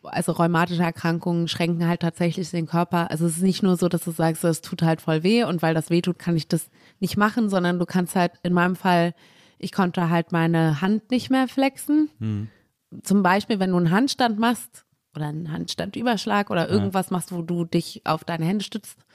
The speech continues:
Speaker 1: das geht nicht, wenn du deine Hand nicht flexen kannst.
Speaker 2: Ja.
Speaker 1: Ähm, ich konnte keine Faust mehr machen und ich hatte es sehr stark im unteren Rücken.
Speaker 2: Ach, Scheiße.
Speaker 1: Konnte halt mich auch nicht mehr richtig runterbeugen. Also in der schlimmsten Zeit,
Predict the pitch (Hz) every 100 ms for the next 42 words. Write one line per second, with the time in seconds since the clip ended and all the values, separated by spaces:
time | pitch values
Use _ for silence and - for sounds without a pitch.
0 | _ - - - _ _ - 170 - 226
1 | 233 185 165 170 165 160 151 156 156 160
2 | 180 - - 175 - 180 220 269 - 120
3 | 113 - - - 117 - 180 170 - 165
4 | - 165 156 - 175 196 - 196 180 170
5 | 160 175 170 170 - - - - _ 185
6 | 170 196 180 165 - - 170 - 170 202
7 | 185 165 160 165 185 262 240 226 214 202
8 | _ _ 123 90 - - - 185 170 180
9 | 170 170 - 170 - 160 165 156 180 170
10 | 165 160 - 165 - 208 214 220 208 208
11 | 208 196 185 170 170 165 - 208 220 -
12 | - 185 - 180 220 311 320 -